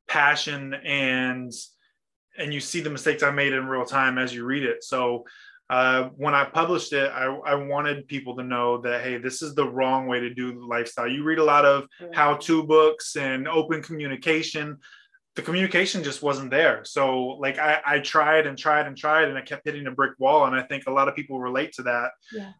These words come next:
Speaker 1: As far as every time I bring up another girl or something, um,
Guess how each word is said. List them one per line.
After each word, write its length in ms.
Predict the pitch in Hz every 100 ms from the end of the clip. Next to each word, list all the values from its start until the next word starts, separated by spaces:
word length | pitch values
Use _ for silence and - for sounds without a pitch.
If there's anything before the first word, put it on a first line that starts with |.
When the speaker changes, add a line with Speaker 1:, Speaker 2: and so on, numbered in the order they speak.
| -
Speaker 1:
As 60 |
far 280 | - 143 135
as 180 | 135 131
every 220 | 151 147
time 260 | 151 147 143
I 140 | 139
bring 260 | 139 143 143
up 140 | 135
another 260 | 139 139 131
girl 400 | 123 139 143 147
or 60 | 127
something, 640 | - 127 117 127 123 120 - - _ -
um, 680 | 127 127 123 120 123 123